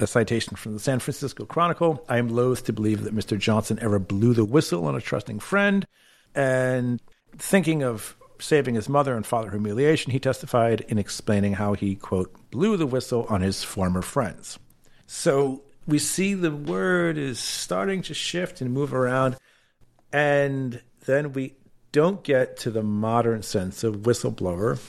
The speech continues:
that we all know and love today until the nineteen sixties. And in nineteen sixty-three, we see the statement later says that despite the fact that Playboy was among the earliest whistleblowers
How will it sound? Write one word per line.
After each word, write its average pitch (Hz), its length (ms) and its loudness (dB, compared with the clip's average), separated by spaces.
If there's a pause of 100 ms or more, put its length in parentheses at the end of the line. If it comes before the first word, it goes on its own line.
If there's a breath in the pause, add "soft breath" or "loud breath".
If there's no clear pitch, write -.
that - 240 -6
we 95 100 2
all 101 240 4
know 101 300 0
and 120 140 -2
love 98 280 0
today 104 380 2 (200)
until 165 580 4
the 147 60 -2
nineteen 156 260 0
sixties. - 460 -4 (540)
And 123 260 4
in 120 100 2
nineteen 123 340 0
sixty-three, 185 800 0 (340 soft breath)
we 117 120 -2
see 120 760 -2 (120)
the - 60 -8
statement 139 400 2
later 120 240 2
says 135 240 -2
that 123 100 -6
despite 110 340 -2
the - 60 -16
fact - 240 -2
that - 120 -20
Playboy 127 420 2
was 113 200 -4
among 107 220 -2
the 95 120 -12 (100)
earliest 160 460 0
whistleblowers 135 920 0